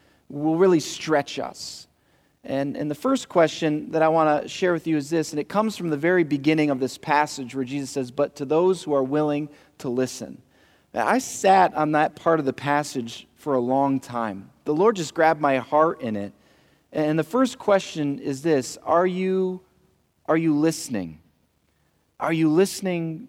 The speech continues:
to Jesus? But to those who are willing to listen. The blessing and the reward comes on the other side of us saying, "Yes, we are going to listen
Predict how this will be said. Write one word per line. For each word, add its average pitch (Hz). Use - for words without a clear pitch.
to 147
Jesus? 127
But 170
to 160
those 214
who 165
are 143
willing 170
to 143
listen. 123
The 151
blessing 214
and 165
the 147
reward 175
comes 185
on 160
the 160
other 175
side 165
of 147
us 156
saying, 147
"Yes, 147
we 147
are 165
going 135
to 127
listen 131